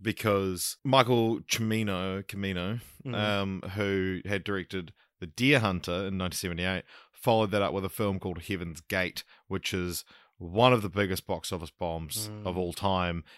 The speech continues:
Speaker 1: And it was like, maybe we shouldn't just give directors a lot of money because they're
Speaker 2: <laughs>
Speaker 1: good directors. And that was when, you know, uh, that, that kind of thing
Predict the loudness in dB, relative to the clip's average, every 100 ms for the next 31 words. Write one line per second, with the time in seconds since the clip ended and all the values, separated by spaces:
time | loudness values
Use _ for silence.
0 | _ 2 4 4 0 2 4 2 0 -4
1 | 6 8 8 6 6 6 4 2 -2 -4
2 | -2 0 -2 0 -2 -2 -4 -6 -2 -2
3 | 0 -2 -2 -4 -4 -4 -4 -4 -4 -2
4 | -4 -4 -4 -6 -6 -6 -6 -8 -10 -20
5 | 0 2 2 0 0 -2 -2 -2 -6 -12
6 | -20 -20 -20 -20 -20 _ -18 -8 2 6
7 | 8 8 8 6 4 2 2 2 2 -4
8 | -2 -2 -2 -2 0 0